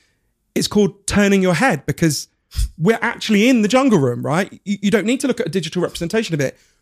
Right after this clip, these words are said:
We're literally here. Look, it's in front of you." And of course, this couple thought I was insane, not, possibly not unreasonably. And they, they walked off. And I turned to my godson to kind of bond with him and laugh about, "Oh,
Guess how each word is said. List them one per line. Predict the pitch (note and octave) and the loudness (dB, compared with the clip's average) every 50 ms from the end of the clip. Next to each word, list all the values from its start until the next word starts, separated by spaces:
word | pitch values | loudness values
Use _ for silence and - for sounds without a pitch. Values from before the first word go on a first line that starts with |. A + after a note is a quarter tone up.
| _ _ _ _ | _ _ _ _
We're | E3 G#3 G#3+ | 2 4 4
literally | G3+ G#3+ C4 D#4 - - - A3 G#3 G3+ F#3 | 6 6 4 2 0 -2 0 0 2 2 0
here. | - C4 D#4+ F4 B3 C#3+ - C#3+ | 0 0 0 0 0 -2 -2 0
Look, | E3 A#3+ D#4+ - - - - - - G#3 | 2 4 4 4 2 0 -6 -8 -6 -6
it's | A3+ - | -6 -2
in | - A#3 A3 | -2 -2 0
front | - C4+ D#4 E4+ C4+ | 2 2 0 0 0
of | F#3+ D#3+ | -4 -4
you." | D#3+ C3+ C#3 - - C#3 - _ - - _ _ _ _ - | -4 -6 -6 -6 -10 -12 -14 _ -20 -20 _ _ _ _ -6
And | F3 | -6
of | E3 | -2
course, | - A3 - | -2 -2 -4
this | - C#3 - | -4 -8 -8
couple | - D3+ - - C#3 | -8 -6 -4 -4 -4
thought | A#2 D3 C#3+ - | -2 -2 -2 -2
I | C3+ C3+ | -2 -2
was | C3+ B2 A#2+ | -2 -2 -2
insane, | B2+ B2 - E3+ E3+ D3 C#3+ C3+ C#3 C#3+ | -2 -2 2 2 4 4 4 2 2 2
not, | D#3 D#3+ D3+ - - _ _ _ _ _ - | 2 2 0 -2 -6 _ _ _ _ _ -6
possibly | F#3 E3 - C#3+ C#3+ C#3 | -6 -6 -4 -2 -2 0
not | C#3 D3 - | 0 0 0
unreasonably. | C#3+ D#3 E3 E3+ E3 D3+ D3 C#3 C3+ B2+ A#2 A#2+ A#2+ B2 B2 - _ _ _ _ _ _ _ _ | 0 2 4 4 2 2 0 -2 0 0 0 0 0 -2 -4 -8 _ _ _ _ _ _ _ _
And | D3 D3+ C#3+ | -4 -2 0
they, | C#3+ C#3+ C#3+ C#3+ C#3+ C#3+ C#3+ - - _ _ - | 0 0 0 0 -2 -2 -4 -6 -10 _ _ -4
they | C3 C3 | -2 -2
walked | B2+ B2+ - - - - - | -2 -4 -6 -6 -8 -4 -2
off. | F#3 D3 B2 - A#2+ - - _ _ _ _ _ _ _ _ _ _ _ _ _ _ _ _ - - | 0 0 0 -4 -8 -12 -14 _ _ _ _ _ _ _ _ _ _ _ _ _ _ _ _ -4 0
And | D#3+ D#3 | 0 0
I | D3+ | 0
turned | - - G#3 G3 E3+ | 0 0 -2 -2 -2
to | - E3 | -2 -2
my | D#3+ D3 | -4 -2
godson | C#3 F#3 E3+ - - - A2 A2 G#2+ | -2 -2 -4 -4 -6 -6 -6 -6 -8
to | - | -8
kind | A#2+ - A#2+ A#2+ | -6 -4 -4 -4
of | A#2 | -4
bond | A2+ A#2 A#2 A2+ A#2+ | -6 -8 -6 -6 -6
with | A2+ A2+ | -4 -4
him | A2+ A2+ | -4 -4
and | A2 A2 | -4 -4
laugh | A2+ A#2 A#2+ A#2 - C3+ | -4 -4 -6 -6 -8 -8
about, | B2+ A2+ A2+ A2+ - - | -10 -10 -10 -10 -12 -12
"Oh, | - A#2+ | -14 -16